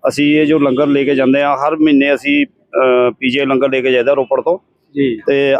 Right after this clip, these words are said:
Speaker 1: ਅੱਜ ਸਾਡੇ ਵੀਰ ਕੁਛ ਕੁਰਾਲੀ ਤੋਂ ਸਾਡੇ ਮਿੱਤਰ, ਸਾਡੇ ਸਮਾਜ ਦੇ ਵੀ ਆ, ਸਾਡੇ ਹੋਰ ਵੀ ਭਾਈ ਆ, ਤੇ ਉਹਨਾਂ ਨੇ ਸਾਨੂੰ ਰੋਕ ਕੇ ਇੱਥੇ ਉਹਨਾਂ ਨੇ ਕਿਹਾ ਵੀ ਅਸੀਂ ਤੁਹਾਡਾ ਜਿਹੜਾ ਸਵਾਗਤ ਕਰਨਾ ਹੈ, ਵੀ ਤੁਸੀਂ ਬਹੁਤ ਵਧੀਆ ਉਪਰਾਲਾ ਕਰ ਰਹੇ ਹੋ, ਬਹੁਤ ਵਧੀਆ ਕੰਮ ਕਰ ਰਹੇ ਆ।
Speaker 2: ਜੀ।
Speaker 1: ਸੋ ਅੱਜ ਅਸੀਂ ਇਹ ਜੋ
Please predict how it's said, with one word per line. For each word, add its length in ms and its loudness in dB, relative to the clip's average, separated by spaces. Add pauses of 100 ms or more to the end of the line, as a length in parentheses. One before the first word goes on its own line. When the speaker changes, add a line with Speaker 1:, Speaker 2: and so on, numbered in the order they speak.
Speaker 1:
ਅੱਜ 140 -2
ਸਾਡੇ 380 0
ਵੀਰ 520 2 (200)
ਕੁਛ 180 -2
ਕੁਰਾਲੀ 360 -2
ਤੋਂ 120 -2
ਸਾਡੇ 220 -4
ਮਿੱਤਰ, 460 2 (340)
ਸਾਡੇ 520 0 (220)
ਸਮਾਜ 360 -2
ਦੇ 120 -2
ਵੀ 180 2
ਆ, 180 2
ਸਾਡੇ 260 -2
ਹੋਰ 260 0
ਵੀ 100 2
ਭਾਈ 300 2
ਆ, 140 0 (680)
ਤੇ 300 0
ਉਹਨਾਂ 440 2
ਨੇ 200 2
ਸਾਨੂੰ 260 2
ਰੋਕ 240 0
ਕੇ 60 0
ਇੱਥੇ 180 0
ਉਹਨਾਂ 160 0
ਨੇ 60 -2
ਕਿਹਾ 120 0
ਵੀ 180 0
ਅਸੀਂ 160 -2
ਤੁਹਾਡਾ 320 0
ਜਿਹੜਾ 320 0 (120)
ਸਵਾਗਤ 360 -4
ਕਰਨਾ 260 0
ਹੈ, 80 0
ਵੀ 100 -8
ਤੁਸੀਂ 240 -2
ਬਹੁਤ 220 0
ਵਧੀਆ 220 -2
ਉਪਰਾਲਾ 380 0
ਕਰ 160 -2
ਰਹੇ 100 0
ਹੋ, 40 0
ਬਹੁਤ 280 -2
ਵਧੀਆ 220 -6
ਕੰਮ 200 -4
ਕਰ 160 0
ਰਹੇ 120 0
ਆ। 60 -6 (260)
Speaker 2:
ਜੀ। 160 -8 (180)
Speaker 1:
ਸੋ 320 -2
ਅੱਜ 160 -2
ਅਸੀਂ 440 0 (380)
ਇਹ 140 -2
ਜੋ 380 0